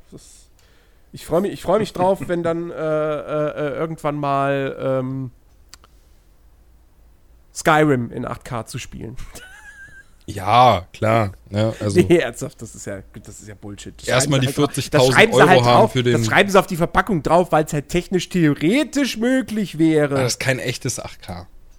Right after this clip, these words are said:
Speaker 1: Ja, das ist
Speaker 2: Das ist halt, das ist halt hochgerendert und,
Speaker 1: Wir
Speaker 2: und
Speaker 1: werden
Speaker 2: dann
Speaker 1: auch, ich sag jetzt schon, wir werden so gut wie keine, äh, at-, äh, äh, nativen vier K Spiele mit sechzig F P S haben. Wir, wird es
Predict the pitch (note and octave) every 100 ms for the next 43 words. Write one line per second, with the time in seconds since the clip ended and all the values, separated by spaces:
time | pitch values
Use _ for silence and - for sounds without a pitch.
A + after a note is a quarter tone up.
0 | _ _ _ _ - - - - - -
1 | G#2 A#2+ A#2 A2 A#2+ A#2 B2+ B2 A#2 D#3
2 | - E3 D3 D#3 E3+ E3+ D#3 C#3 C3+ -
3 | D3 F3 A3 E3 F3 G#3+ A3+ F3 - A3
4 | - A3+ - A3+ D3+ B2 - _ _ _
5 | C3 D3 C#3 F3+ G3+ G#3+ D#3+ D#3 - G3+
6 | - G#3 - - F3 F#3 F#3+ F#3+ F#3+ F#3+
7 | _ - _ _ _ _ _ _ _ -
8 | D3+ D3+ D3 D3 D3 D3 - _ _ _
9 | - _ _ _ _ - F#3+ - D#3+ C#3+
10 | D#3+ D#3+ E3+ - G#3+ G#3 G3 F#3 - E3
11 | - E3 D#3+ D3+ C#3 - C#3 - C3+ -
12 | A#2 A2 - - - - - - - -
13 | - C3+ E3+ E3 G#3+ F#3+